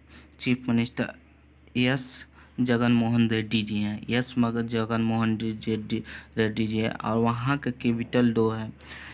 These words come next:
एक अम-, आंध्र प्रदेश की कैपिटल दो है अमरावती and हैदराबाद। और वहाँ के गवर्नर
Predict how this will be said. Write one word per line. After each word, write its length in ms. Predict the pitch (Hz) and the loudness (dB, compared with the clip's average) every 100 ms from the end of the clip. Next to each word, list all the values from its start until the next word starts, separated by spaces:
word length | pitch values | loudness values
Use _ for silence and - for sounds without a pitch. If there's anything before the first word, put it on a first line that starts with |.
| - - | -10 -2
एक 200 | 120 - - - | -2 -2 -6 0
अम-, 500 | 117 117 113 113 117 | 4 4 2 0 0
आंध्र 300 | 120 120 117 | 4 4 2
प्रदेश 340 | 117 117 117 | 0 -2 -4
की 100 | - | -6
कैपिटल 440 | - 120 - 123 117 | -4 -6 0 0 2
दो 160 | 120 | 2
है 120 | 131 | 0
अमरावती 760 | 127 123 117 117 117 113 139 135 120 | 0 2 4 4 0 0 -4 -2 -2
and 140 | 117 | -2
हैदराबाद। 840 | 113 117 113 107 107 104 95 - - - - - - - - 117 | -2 -2 -2 -2 -2 -4 -8 -12 -14 -20 -20 -18 -16 -16 -8 0
और 160 | 113 | 2
वहाँ 300 | 117 117 127 | 4 4 4
के 140 | 131 120 | 2 0
गवर्नर 680 | 120 117 120 127 143 151 | 2 2 4 4 4 0